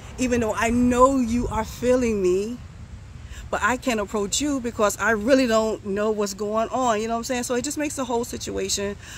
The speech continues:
quite confusing and, and annoying, to say the least. All right, guys, so I just wanted to make those three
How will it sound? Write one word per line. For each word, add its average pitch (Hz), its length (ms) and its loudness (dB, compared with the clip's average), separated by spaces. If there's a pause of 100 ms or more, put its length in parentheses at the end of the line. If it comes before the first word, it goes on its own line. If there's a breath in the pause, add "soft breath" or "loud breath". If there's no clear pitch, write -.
(220 loud breath)
quite 285 280 2
confusing 262 1040 -2 (760 loud breath)
and, 208 440 2
and 226 140 4
annoying, 196 540 4 (560)
to 208 100 -8
say 214 160 -4
the 190 100 0
least. 165 440 -6 (500)
All 202 80 2
right, 220 160 4
guys, 220 240 0
so 190 240 0 (300 loud breath)
I 247 80 0
just 339 180 -2
wanted 349 220 2
to 277 100 -2
make 254 180 0
those 226 220 -2
three 233 400 -6